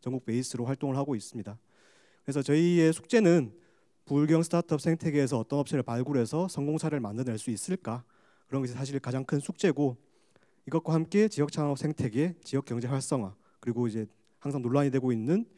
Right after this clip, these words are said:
이제 지역의 여러 가지 현안들 있잖아요. 고용이라든지 이제 뭐 인구의 감소, 이런 것들이 벤처 투자가 기여할 수 있는지에 대해서 늘 고민을 하고 있습니다.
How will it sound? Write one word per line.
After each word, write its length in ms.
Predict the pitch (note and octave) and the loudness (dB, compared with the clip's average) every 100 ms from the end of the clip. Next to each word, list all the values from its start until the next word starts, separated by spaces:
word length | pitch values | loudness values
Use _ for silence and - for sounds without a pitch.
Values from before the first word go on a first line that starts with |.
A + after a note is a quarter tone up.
| _ _ _ _ | _ _ _ _
이제 260 | - G#3 G2+ | -12 -12 -12
지역의 320 | - C3 B2 A#2 | -6 -4 -2 -2
여러 160 | B2 | -2
가지 240 | C3 B2 B2+ | -2 -4 -4
현안들 340 | D#3 D3+ D#3+ | -2 0 -2
있잖아요. 420 | B2 G#2+ G2+ C#3+ C3 _ | -4 -6 -8 -10 -12 _
고용이라든지 840 | A#2 A#2 A2+ G#2+ G2+ G2+ D3 G3 _ _ _ _ | -4 -4 -4 -6 -6 -6 -6 -6 _ _ _ _
이제 100 | - | -16
뭐 180 | G2 G#2 | -14 -10
인구의 360 | C3+ C3 B2+ A#2+ - - _ _ - | -6 -4 0 -2 -4 -20 _ _ -12
감소, 440 | A2 A2 B2+ G#2 - - | -8 -6 -4 -6 -8 -8
이런 240 | A#2+ A#2+ - _ | -4 -6 -8 _
것들이 380 | B2 - C3+ F3+ | -14 -8 -4 -2
벤처 240 | C3+ D3+ | 0 0
투자가 220 | C#3+ C3+ A#2+ | 0 0 0
기여할 260 | C#3 C#3 | 0 0
수 140 | - C3+ | -2 -2
있는지에 380 | C#3+ D3 C3+ | 2 2 2
대해서 360 | B2 G#2+ C3+ A#2 _ _ _ | -2 -4 -6 -8 _ _ _
늘 140 | B2 B2 | -8 -6
고민을 340 | B2 B2 G#2+ | -4 -2 -2
하고 240 | B2 C3 | -4 -4
있습니다. 420 | F#2+ - G2+ G2+ | -6 -8 -12 -12